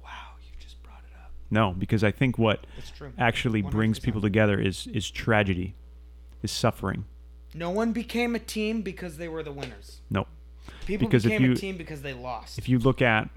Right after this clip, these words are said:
Speaker 2: what happened after Pearl Harbor, if you look at what happened after nine eleven, we wanted, everybody came together.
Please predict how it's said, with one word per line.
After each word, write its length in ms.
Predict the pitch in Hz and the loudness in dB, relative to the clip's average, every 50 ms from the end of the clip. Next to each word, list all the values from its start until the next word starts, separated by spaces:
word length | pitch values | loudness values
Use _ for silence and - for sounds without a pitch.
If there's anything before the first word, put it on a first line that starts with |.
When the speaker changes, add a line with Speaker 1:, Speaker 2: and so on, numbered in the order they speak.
| - - - | -14 -10 -4
Speaker 2:
what 180 | 110 110 - | -2 0 0
happened 340 | 95 113 113 104 - 104 98 | 2 2 0 0 2 2 2
after 440 | 98 98 - - 104 98 95 95 95 95 - - - - - - - - - - - - - - - - - - - | 0 0 0 -2 -2 -2 0 -2 -4 -6 -10 -14 -14 -12 -12 -12 -12 -14 -16 -18 -18 -18 -18 -18 -18 -20 -20 -14 -8
Pearl 200 | - - 110 98 | -4 -2 -2 -2
Harbor, 340 | 95 104 101 98 95 101 104 | 0 0 0 2 2 0 0
if 120 | 107 - | 0 0
you 80 | 113 110 | 2 2
look 160 | 107 110 - | 2 2 0
at 100 | - 107 | 0 -2
what 120 | 107 104 101 | 0 0 2
happened 300 | 107 104 95 101 98 95 | 2 0 0 0 0 0
after 260 | 95 92 - - 98 | 0 0 0 0 0
nine 180 | 95 95 95 92 | 2 0 0 0
eleven, 420 | 92 95 98 98 92 90 87 92 - - - - - - - - - - - - - | 0 0 0 0 0 -2 -4 -6 -10 -12 -18 -18 -20 -20 -20 -20 -20 -20 -20 -14 -6
we 200 | - 110 123 139 | 0 2 4 4
wanted, 480 | 131 123 127 123 117 110 107 95 - - - - - - - - - - - - | 4 4 4 4 4 4 2 0 -2 -8 -12 -14 -18 -20 -20 -20 -20 -18 -10 -4
everybody 540 | 101 120 117 135 135 117 117 120 113 113 | -2 0 2 4 4 6 6 4 4 2
came 240 | - - 113 110 104 | 0 0 0 2 2
together. 460 | 98 90 104 101 101 107 110 113 113 | 2 2 2 2 2 2 2 0 -2